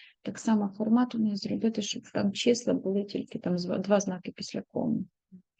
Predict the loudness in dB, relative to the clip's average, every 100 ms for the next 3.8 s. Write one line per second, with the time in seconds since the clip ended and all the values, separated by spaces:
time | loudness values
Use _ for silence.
0 | _ -10 -6 -2 -2 0 -4 -4 -4 -4
1 | -2 -2 -2 -6 _ _ _ _ _ _
2 | _ _ _ _ _ _ _ -10 -8 -6
3 | -4 -4 -4 -6 -10 -10 -12